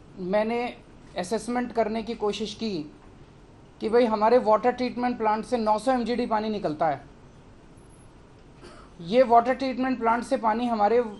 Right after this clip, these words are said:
primary यूजीआरएस में पहुंचता है।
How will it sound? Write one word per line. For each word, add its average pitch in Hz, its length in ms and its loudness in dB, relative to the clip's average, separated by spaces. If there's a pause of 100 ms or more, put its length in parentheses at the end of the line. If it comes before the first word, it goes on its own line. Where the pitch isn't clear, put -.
(180)
primary 247 680 0 (440)
यूजीआरएस 220 580 2
में 226 140 -4
पहुंचता 156 400 -2
है। 147 120 -6